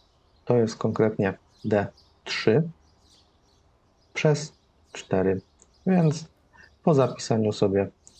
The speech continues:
na jednej, jednej kresce ułamkowej naszego wzorka przedstawia się on następująco. I wiemy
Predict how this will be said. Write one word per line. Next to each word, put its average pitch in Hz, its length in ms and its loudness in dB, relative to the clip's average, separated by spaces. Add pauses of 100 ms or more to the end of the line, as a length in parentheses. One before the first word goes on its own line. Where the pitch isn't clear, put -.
(380)
na 147 100 4
jednej, 120 240 2
jednej 110 260 2
kresce 107 400 0
ułamkowej 101 600 0 (240)
naszego 107 460 -2 (120)
wzorka 139 600 0 (560)
przedstawia 107 480 0
się 104 220 -2
on 101 260 0 (680)
następująco. 110 1040 -2 (2750)
I 160 140 6
wiemy 95 400 4